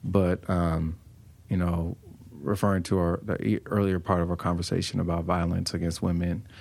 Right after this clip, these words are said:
um, that's, you know, I, I perceive some things in that film differently now and, and, and understand it as an adult, and also, um, how memory serves us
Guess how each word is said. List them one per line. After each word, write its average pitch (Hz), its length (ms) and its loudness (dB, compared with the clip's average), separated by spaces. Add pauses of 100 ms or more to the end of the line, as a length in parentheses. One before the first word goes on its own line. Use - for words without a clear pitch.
(340)
um, 85 560 0
that's, 92 680 0 (800)
you 107 120 2
know, 82 440 0 (460)
I, 95 180 4
I 95 100 2
perceive 98 540 2
some 92 220 0
things 92 480 0
in 95 80 0
that 90 160 2
film 90 260 0
differently 98 560 0
now 101 560 2
and, 92 340 0
and, 92 240 0
and 90 180 0
understand 92 500 0
it - 80 -4
as 90 160 0
an 87 80 0
adult, 82 520 0 (440)
and 98 220 0
also, 92 680 2 (720)
um, 87 600 2 (680)
how 90 760 2 (500)
memory 92 480 2
serves 87 360 0
us - 360 -6